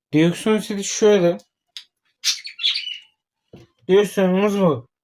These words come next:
Yani otomatik büyük ihtimal. PlayStation'a uyumlu mu bilmiyorum. Burada PlayStation beşim var. Yarım saat, bir saat önce falan oynadım.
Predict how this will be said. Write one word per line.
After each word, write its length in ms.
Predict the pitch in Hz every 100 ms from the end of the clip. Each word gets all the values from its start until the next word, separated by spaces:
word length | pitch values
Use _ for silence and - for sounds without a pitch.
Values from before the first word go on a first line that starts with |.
| _ _ _
Yani 200 | 147 143
otomatik 720 | 147 160 - 202 208 202 196 208
büyük 220 | 196 151
ihtimal. 460 | - 156 175 196
PlayStation'a 720 | - 170 165 - 165 185 180
uyumlu 520 | 175 175 165 175 185 185
mu 240 | 185 170
bilmiyorum. 480 | 185 185 156 143 151
Burada 260 | 143 147
PlayStation 640 | 135 156 147 156 143 160 151
beşim 340 | 143 160 147
var. 340 | 131 - - _ _ _ _ _ -
Yarım 320 | 143 147 147
saat, 320 | 156 147 139
bir 40 | -
saat 320 | 160 147 143
önce 320 | 151 147 156
falan 360 | 156 156 156 -
oynadım. 480 | 156 160 156 160